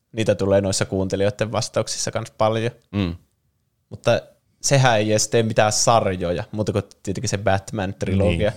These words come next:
Speaker 2: Niin.
Speaker 1: Mutta melkein joka kerta, kun se tekee uuden s-, ison budjetin skifi-elokuvan, niin kuin Interstellar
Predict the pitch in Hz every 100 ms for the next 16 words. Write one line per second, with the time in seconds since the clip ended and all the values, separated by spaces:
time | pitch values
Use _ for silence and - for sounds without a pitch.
0 | - 113 90 92 _ _ _ _ - 123
1 | 127 156 139 123 127 127 107 104 101 87
2 | - 87 - 85 95 95 82 - - -
3 | - - 110 107 104 98 101 - 92 95
4 | 92 - 98 - 85 71 65 - 82 87
5 | 85 62 90 92 101 95 - 95 92 92